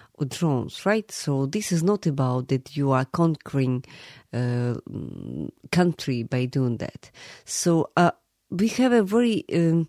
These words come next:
strong impression that this time this war is bega-, is becoming more and more terroristic in a way that they are trying to, to destroy important civilian infrastructure,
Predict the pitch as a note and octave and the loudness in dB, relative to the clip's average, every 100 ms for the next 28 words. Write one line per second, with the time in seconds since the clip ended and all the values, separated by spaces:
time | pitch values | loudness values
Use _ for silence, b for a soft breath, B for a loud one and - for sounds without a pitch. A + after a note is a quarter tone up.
0 | - - - G#3+ G#3+ G3 E3+ - F3+ F3+ | -6 -10 -2 2 4 4 4 2 2 2
1 | - E3 D3+ D3+ D3 G3+ A3+ - - C#3 | 2 0 2 -2 0 -2 -2 -4 0 2
2 | D3 G3 A3+ B B B - G#3 G3+ F3 | 2 -2 -6 B B B -4 -4 -2 -2
3 | F3 F#3 F3+ E3+ D#3+ E3 - D#3+ - _ | 2 2 2 0 0 -2 -2 -4 -6 _
4 | - E3 - F3+ F#3 E3+ E3+ F#3 G3+ F3+ | -6 -2 0 4 6 6 6 6 8 6
5 | E3+ E3 F3+ G3 - B B B - G#3 | 6 4 6 4 2 B B B -4 0
6 | F#3 D#3+ D3 - - - D3+ D3 C#3+ D#3 | 2 2 0 -4 -10 -2 0 2 2 2
7 | D#3 D3+ D3 C#3 D#3+ D#3 C#3+ - - D#3+ | 2 2 0 2 2 2 0 -2 -2 2
8 | D#3+ E3 - D#3+ D3 D3 B B B - | 2 0 -2 -2 0 -2 B B B -4
9 | E3+ D#3+ D3+ - - F3 E3+ E3 - _ | 0 2 0 -2 2 4 4 2 -2 _
10 | _ _ _ _ _ - F#3 D#3+ - E3+ | _ _ _ _ _ 0 2 2 0 0
11 | - D#3 - - D#3 F3 F3 D#3 C#3+ B2+ | 2 0 -2 -4 -2 2 4 4 2 -2
12 | C#3 - D3+ - - B3 | -8 -10 -12 -10 -8 -8